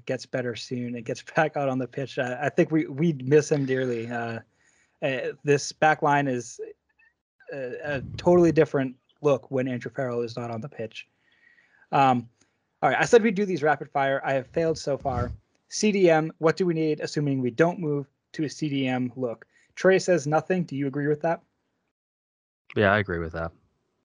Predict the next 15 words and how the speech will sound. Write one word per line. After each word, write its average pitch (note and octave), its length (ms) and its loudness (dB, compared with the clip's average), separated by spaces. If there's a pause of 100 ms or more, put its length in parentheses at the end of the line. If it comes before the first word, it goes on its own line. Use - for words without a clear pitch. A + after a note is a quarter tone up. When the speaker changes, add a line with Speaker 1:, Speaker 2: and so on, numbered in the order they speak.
Speaker 1:
Yeah, A#2+ 160 -2 (160)
I'm D#3 140 4
on E3 80 4
the D#3 60 2
same C#3 200 -2
page. B2+ 240 -2
I B2 40 -8
think C#3 160 -8
C - 120 -12
D C3+ 80 -6
M's B2+ 160 -8
fine. E3+ 340 0 (480)
Uh, C#3 360 4
central F#3+ 420 2
mid, F3 440 0